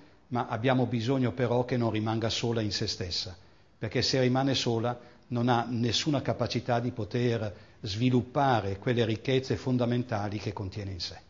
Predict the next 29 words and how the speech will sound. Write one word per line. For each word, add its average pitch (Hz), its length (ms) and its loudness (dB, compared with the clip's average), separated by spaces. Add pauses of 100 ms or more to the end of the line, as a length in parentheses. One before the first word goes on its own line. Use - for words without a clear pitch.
(100)
Si - 220 2
trova 180 280 6
in 147 160 6
minacciata, 143 1040 4
eh, 123 280 2
non 156 160 4
soltanto 165 480 4
la 123 100 4
famiglia, 101 720 0
nel 139 240 4
mondo 123 540 4
purtroppo 139 680 0
si 127 140 -2
trova 139 240 2
minacciata 127 800 0
la 120 140 -2
vita 135 240 0
umana. 90 540 -4 (640)
C'è - 140 0
una 147 220 4
grande 143 340 2
contraddizione 127 800 2
che 113 140 -2
noi 120 140 2
stiamo 120 280 0
vivendo 113 380 2
in 104 80 -2
questi 104 260 -2
giorni, 92 420 -8